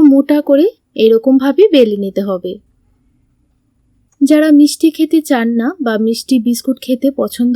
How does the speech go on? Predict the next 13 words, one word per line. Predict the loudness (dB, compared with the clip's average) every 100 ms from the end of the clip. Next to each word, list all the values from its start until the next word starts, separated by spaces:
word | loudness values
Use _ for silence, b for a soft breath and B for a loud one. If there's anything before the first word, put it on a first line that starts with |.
| -2
করেন | -4 -2 -2
না, | -2 -2
তারা | -4 -4
কিন্তু | -4 -2 -2 0
এইরকমভাবে | 2 2 2 0 0 -2 -2 0
নোনতা | 2 2 2 -2
বিস্কুট | -4 -4 -4 -4
ঘরে | -4 -4 -4
বানিয়ে | -4 -4 -2 -2
স্টোর | -2 -2 0 0
করেও | -2 -2 0
রাখতে | -2 -4 -8
পারেন। | -6 -12 -12